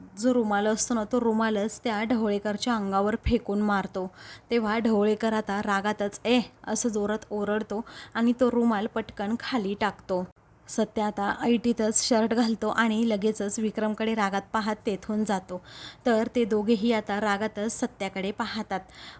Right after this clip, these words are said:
मग आता मनातच विचार करत विक्रम हा म्हणतो की, "आता मी या सत्याला सोडणार नाही, याचा माझा उतरवणार म्हणजे उतरवणारच. आता याच्या सर्व शत्रूंना मी एकत्र करणार आणि लगेचच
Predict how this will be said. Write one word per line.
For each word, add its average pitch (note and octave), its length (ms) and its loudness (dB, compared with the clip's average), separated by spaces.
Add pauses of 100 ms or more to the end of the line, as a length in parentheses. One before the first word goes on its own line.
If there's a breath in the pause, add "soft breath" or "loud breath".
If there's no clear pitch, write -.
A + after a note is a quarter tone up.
मग A#3 300 6
आता A3 280 -2
मनातच G#3+ 640 -2
विचार G3+ 340 -2
करत G#3+ 460 -2
विक्रम A3 520 -2
हा A#3 180 -2
म्हणतो A3 520 4
की, A3+ 180 -4 (560 loud breath)
"आता A3 220 0
मी A#3+ 160 6
या A#3 120 4
सत्याला G#3+ 500 0
सोडणार G#3 540 2
नाही, A#3 320 2
याचा G#3+ 320 -2
माझा A3 500 2
उतरवणार G#3+ 600 -2
म्हणजे A3+ 300 4
उतरवणारच. G3+ 840 0 (360 loud breath)
आता A3 220 0
याच्या A3+ 420 0
सर्व A3+ 440 2
शत्रूंना A3 520 0
मी A3+ 240 0
एकत्र F#3+ 440 -4
करणार G#3+ 440 -2 (100)
आणि G#3+ 320 -2
लगेचच A3 540 0